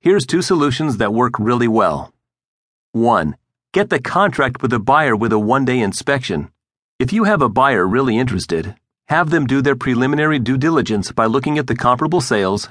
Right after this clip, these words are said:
drive the neighborhood, and look at all your pictures. Have the buyer sign the contract and give you earnest money with a one-day inspection period. Now you have him ninety-five percent committed.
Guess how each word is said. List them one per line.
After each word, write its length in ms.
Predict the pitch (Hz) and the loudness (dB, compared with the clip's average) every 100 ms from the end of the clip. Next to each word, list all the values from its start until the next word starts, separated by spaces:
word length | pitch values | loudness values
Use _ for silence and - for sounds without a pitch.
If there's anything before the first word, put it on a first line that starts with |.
| - | -6
drive 300 | 120 143 165 | 0 0 0
the 60 | 160 | 0
neighborhood, 540 | 185 180 104 101 123 - | 0 2 2 0 -4 -6
and 180 | 156 156 | -2 0
look 200 | 175 135 | 0 2
at 80 | 123 | 2
all 100 | 127 | 2
your 140 | 101 | 0
pictures. 580 | - 127 107 78 - - _ _ _ _ _ - | 0 -2 -2 -4 -6 -14 _ _ _ _ _ -4
Have 180 | 127 131 | -2 0
the 100 | 131 | 2
buyer 320 | 131 131 117 | 2 2 0
sign 300 | - 120 131 | 0 -2 -2
the 80 | 147 | -2
contract 640 | - 175 127 113 113 - - | 0 0 2 -2 -2 -8 -8
and 160 | 127 110 | -6 -2
give 160 | 143 | -2
you 180 | 135 135 - | 0 -2 0
earnest 340 | 131 135 127 | 0 0 -2
money 280 | 120 147 107 | 0 0 2
with 180 | 101 127 | 0 0
a 60 | |
one-day 400 | 143 165 180 165 | 0 0 0 0
inspection 560 | 135 113 - 160 - 104 | 0 -2 -4 -4 -2 -4
period. 420 | 101 80 71 69 _ _ _ _ _ _ | -2 0 -2 -6 _ _ _ _ _ _
Now 240 | - 117 160 | -2 0 0
you 220 | 160 139 | 0 0
have 200 | 143 139 | 0 0
him 180 | 135 107 | 0 0
ninety-five 560 | 113 131 131 131 127 | 2 0 0 0 0
percent 360 | 127 117 113 101 | -2 -4 -2 -2
committed. 500 | 127 110 87 71 - | -2 0 0 -2 -6